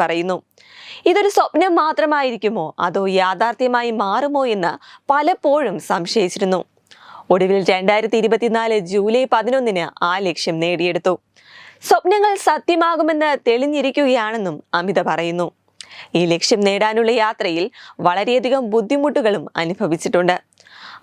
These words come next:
അത്തരമൊരു കോഴ്സിൽ എന്നെ ചേർത്തപ്പോൾ പലപ്പോഴും ആളുകൾ അച്ഛനെ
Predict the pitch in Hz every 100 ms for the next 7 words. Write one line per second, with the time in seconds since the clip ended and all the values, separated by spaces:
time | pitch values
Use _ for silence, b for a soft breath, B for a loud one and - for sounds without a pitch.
0 | 311 - 392 392 392 339 349 359 339 311
1 | 320 302 311 285 311 302 247 233 220 233
2 | 262 302 302 269 285 294 240 - 208 196
3 | 277 214